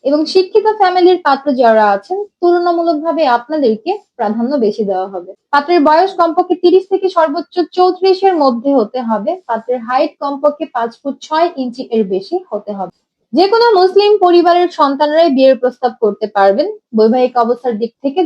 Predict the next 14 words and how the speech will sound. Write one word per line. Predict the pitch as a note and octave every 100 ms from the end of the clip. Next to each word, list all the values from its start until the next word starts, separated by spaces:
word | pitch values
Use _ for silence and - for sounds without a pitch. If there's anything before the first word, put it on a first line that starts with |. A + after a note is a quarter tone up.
| C4+
যারা | B3 -
অবিবাহিত | B3+ C4 D4 C#4+ D4 D4+
আছেন | D4 A#3+ A#3 F4 -
কেবলমাত্র | F4+ G4 F#4+ E4+ F4 -
এমন | B3+ C4 E4+ G4
পাত্রদের | D4+ C4+ C#4+ C#4 B3
বিয়ের | A3+ G#3+ G#3+
প্রস্তাবে | C#4+ D4 E4+ C#4+
অ্যাকসেপ্টেড | G3+ - - C4 - C#4 _
হবে। | F#3+ F3 G3+ _ _ _ _ _ _
শিক্ষাগত | - F4+ G#4 G4+ G#4 G4+
যোগ্যতা | F4 D#4 F#4 G4
কমপক্ষে | F#4 D4 C#4+ D4+ D4+
মাস্টার্স | D4 B3+ C4+ - D#4